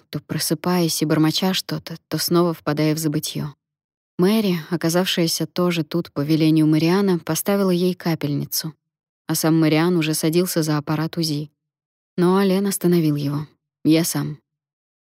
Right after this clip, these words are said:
Он скинул пиджак, ослабил галстук, который душил его, и взглянул на Мэри. Она стояла у стены и смахивала слёзы со щёк. Ален хотел её выгнать,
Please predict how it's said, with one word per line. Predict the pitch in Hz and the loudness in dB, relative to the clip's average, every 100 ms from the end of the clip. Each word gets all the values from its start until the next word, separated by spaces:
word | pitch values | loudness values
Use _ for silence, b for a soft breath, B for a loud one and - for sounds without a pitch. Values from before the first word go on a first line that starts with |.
| _ _ - | _ _ 0
Он | 175 | 0
скинул | - 175 165 | 2 2 2
пиджак, | 147 147 170 160 - - - | 0 -2 -2 -4 -8 -18 -8
ослабил | 165 180 185 160 | -2 0 2 2
галстук, | 156 165 180 - 175 - - | 2 0 -2 -6 -10 -12 -8
который | 156 160 165 | -4 0 0
душил | 165 - 175 | 0 0 -2
его, | 160 156 151 156 - | -2 -2 -4 -8 -2
и | 175 | 0
взглянул | 170 175 185 170 165 | 2 2 4 4 4
на | 165 | 2
Мэри. | 151 139 151 151 _ _ _ _ _ _ _ | 0 -2 -6 -10 _ _ _ _ _ _ _
Она | 202 208 | 0 2
стояла | - 214 226 220 | 2 2 4 2
у | 202 | 0
стены | - 202 226 202 | 0 0 2 0
и | |
смахивала | 165 175 190 175 165 | 0 -2 0 2 2
слёзы | 160 - 160 160 | 0 0 0 0
со | 151 156 | -4 -4
щёк. | - 156 - - - _ _ _ _ _ | -6 -6 -10 -18 -20 _ _ _ _ _
Ален | 160 160 165 | 2 2 0
хотел | - - 170 | -2 0 4
её | 170 175 | 4 2
выгнать, | 196 185 165 - - | 2 2 0 -2 -10